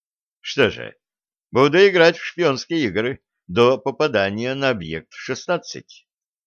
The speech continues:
Все, Сьюзи, можешь садиться за стол. Кое-что я тебе расскажу. Для прибытия на базу полковник Голдман выбрал оригинальное время.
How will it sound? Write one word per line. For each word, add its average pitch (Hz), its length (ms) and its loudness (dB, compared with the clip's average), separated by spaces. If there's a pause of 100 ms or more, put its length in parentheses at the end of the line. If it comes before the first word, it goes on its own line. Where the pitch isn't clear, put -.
(800)
Все, 175 340 4
Сьюзи, 135 920 -4
можешь 127 420 0
садиться 113 480 -4
за 92 160 -4
стол. 80 580 -8 (120)
Кое-что 131 400 0
я 113 160 0
тебе 98 300 -4
расскажу. 76 760 -10 (2500)
Для 123 220 2
прибытия 156 580 0
на 127 140 2
базу 143 480 0
полковник 120 720 -2
Голдман 85 960 -6
выбрал 160 640 2
оригинальное 127 920 0
время. 85 720 -8